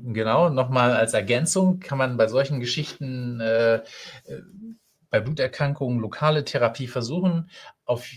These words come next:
das ist sicher auf jeden Fall, äh, möglich, ähm, weil natürlich, ähm, äh, dann das Organ im Prinzip nicht über die Blutbahn erreicht wird, sondern lokal.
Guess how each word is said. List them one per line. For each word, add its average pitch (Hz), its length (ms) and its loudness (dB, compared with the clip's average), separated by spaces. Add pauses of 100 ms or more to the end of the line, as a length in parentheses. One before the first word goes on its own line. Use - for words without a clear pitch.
das 147 440 -10
ist 113 120 -8
sicher 107 240 -4
auf 101 100 -6
jeden 107 240 -8
Fall, 104 840 -2
äh, 104 40 -8
möglich, 156 640 -4 (600)
ähm, 113 580 4
weil 113 300 6
natürlich, 113 960 -2
ähm, 113 800 0 (540)
äh, 113 260 0
dann 117 220 4
das 113 240 4
Organ 113 540 2
im 117 280 -4
Prinzip 110 480 -6
nicht 120 160 -2
über 117 160 -2
die 107 100 -6
Blutbahn 123 520 0
erreicht 120 520 0
wird, 113 180 -4
sondern 101 880 -4
lokal. 104 600 -6